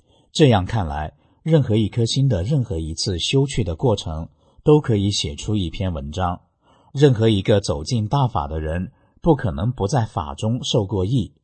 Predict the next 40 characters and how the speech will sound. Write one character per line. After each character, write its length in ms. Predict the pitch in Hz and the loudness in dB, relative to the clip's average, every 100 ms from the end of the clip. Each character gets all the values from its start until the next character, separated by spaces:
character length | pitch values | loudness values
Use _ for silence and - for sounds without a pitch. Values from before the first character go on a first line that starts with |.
| _ _ _ - | _ _ _ -4
任 180 | 135 135 | 4 4
何 140 | 117 | 6
一 140 | 110 104 | 2 2
次 280 | - 104 90 | 0 -2 -2
自 220 | - 127 | -2 -2
己 200 | 82 78 | -4 -8
和 180 | - 90 | -6 -4
身 240 | - 135 | 0 2
边 200 | 143 131 | 2 2
同 260 | 123 78 92 | 0 -6 -4
修 320 | 120 113 - | 0 0 0
身 280 | - 135 135 | -2 0 2
心 200 | 135 131 | 0 0
变 220 | 123 113 | 0 -2
化 200 | - 135 | 0 -2
的 120 | 85 | -2
过 180 | 92 90 | -2 -4
程， 340 | - 76 78 - _ _ - | -4 -8 -8 -12 _ _ 4
都 160 | 156 | 4
可 160 | 151 113 | 6 0
以 120 | 92 | 0
写 220 | 95 85 | -2 -4
成 180 | 69 92 | -6 -6
一 120 | 92 | -6
篇 180 | 78 92 | -4 -6
文 200 | 82 71 | -6 -8
章。 280 | 71 92 95 _ _ _ _ _ | -4 -4 -6 _ _ _ _ _
讲 220 | - 95 | -2 0
真 200 | 90 127 | 2 2
相 260 | 131 127 101 | 4 2 2
过 160 | 139 113 | 0 0
程 200 | 76 71 | -2 -6
中， 280 | 95 98 _ _ | -4 -4 _ _
自 220 | - 170 | 0 2
己 220 | 123 78 78 | 2 -4 -4
是 200 | 120 101 | -2 -2
怎 200 | - 78 | -4 0
样 180 | 131 | 0
讲 320 | 117 95 67 67 | 2 -2 -6 -6
的， 280 | 85 85 | -6 -6